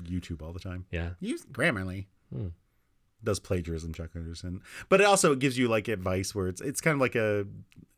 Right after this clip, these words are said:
Speaker 1: spell check kind of a thing where it's like, "Oh, you're using passive voice and
Speaker 2: Oh.
Speaker 1: you should try using this instead of that," or X, Y, Z.
Speaker 2: Yeah.
Speaker 1: Yeah.
Speaker 2: I've seen, uh, a couple of people post things where they're like, "Hey, I got,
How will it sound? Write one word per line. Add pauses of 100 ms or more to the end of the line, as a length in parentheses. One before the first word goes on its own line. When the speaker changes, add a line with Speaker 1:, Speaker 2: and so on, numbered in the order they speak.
(100)
Speaker 1:
spell
check
kind
of
a
thing
where
it's
like,
"Oh,
you're
using
passive
voice
and (500)
Speaker 2:
Oh.
Speaker 1:
you
should
try (440)
using
this
instead
of
that,"
or (160)
X,
Y,
Z. (240)
Speaker 2:
Yeah. (200)
Speaker 1:
Yeah. (180)
Speaker 2:
I've
seen,
uh,
a
couple
of
people
post
things
where
they're
like,
"Hey,
I
got,